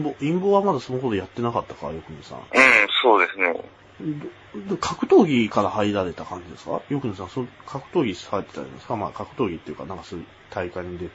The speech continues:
Speaker 2: アウトサイダーとか。
Speaker 1: うん。
Speaker 2: うん、まあ、で、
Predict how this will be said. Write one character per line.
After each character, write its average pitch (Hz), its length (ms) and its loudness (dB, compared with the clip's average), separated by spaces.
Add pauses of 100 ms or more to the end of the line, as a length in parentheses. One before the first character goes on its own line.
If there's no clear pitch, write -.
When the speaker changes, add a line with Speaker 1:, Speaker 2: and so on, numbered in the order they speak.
Speaker 2:
ア 131 140 8
ウ 147 80 6
ト 156 140 8
サ 156 200 8
イ 135 80 4
ダ 113 80 4
ー 95 280 2
と 90 60 -10
か。 87 340 4
Speaker 1:
う - 40 -8
ん。 101 460 -4 (440)
Speaker 2:
う 110 60 0
ん、 98 280 2
ま 95 80 4
あ、 - 20 -2
で、 92 180 -6